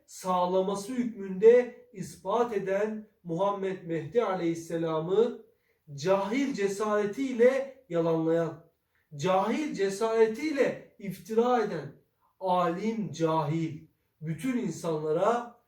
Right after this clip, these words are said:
sabırla, namazla, duayla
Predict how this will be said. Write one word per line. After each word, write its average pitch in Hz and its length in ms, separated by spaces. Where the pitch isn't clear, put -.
sabırla, 175 800
namazla, 165 800
duayla 226 920